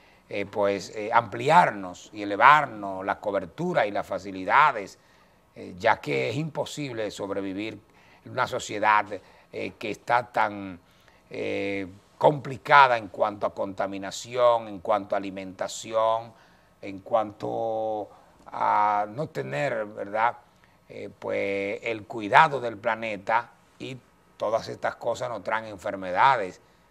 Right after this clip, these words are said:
y, y esto como cultura prácticamente lo tenemos, en, en, prácticamente, reitero, en todo el planeta, el de comer no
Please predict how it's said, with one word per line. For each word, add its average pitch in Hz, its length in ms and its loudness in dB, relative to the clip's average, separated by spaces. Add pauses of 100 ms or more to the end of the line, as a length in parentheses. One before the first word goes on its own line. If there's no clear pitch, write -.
(240)
y, 98 220 -8
y 104 260 -6
esto 139 340 -6 (260)
como 98 280 -6
cultura 107 680 -2 (440)
prácticamente 113 840 0
lo 113 120 -2
tenemos, 107 500 -6
en, 98 140 -10
en, 95 220 -14
prácticamente, 110 800 -4
reitero, 92 500 -6
en 95 120 -10
todo 117 220 0
el 107 100 -6
planeta, 113 520 -4 (240)
el 104 200 -10
de 98 120 -6
comer 107 600 -4 (380)
no 110 720 0